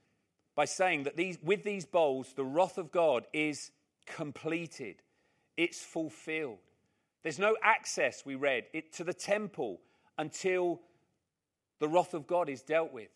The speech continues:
And then we have access to God. God's holiness, his purity,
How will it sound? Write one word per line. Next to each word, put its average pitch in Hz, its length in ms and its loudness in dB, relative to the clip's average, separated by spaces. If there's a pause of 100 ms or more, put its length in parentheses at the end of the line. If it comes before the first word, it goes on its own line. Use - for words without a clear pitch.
(120)
And 139 160 -12
then 165 380 0 (260)
we 156 100 -4
have 165 180 -2
access 165 520 -2
to - 100 -16
God. 135 320 -4 (4000)
God's 160 280 0
holiness, 151 720 -6
his 127 180 -16
purity, 143 720 -6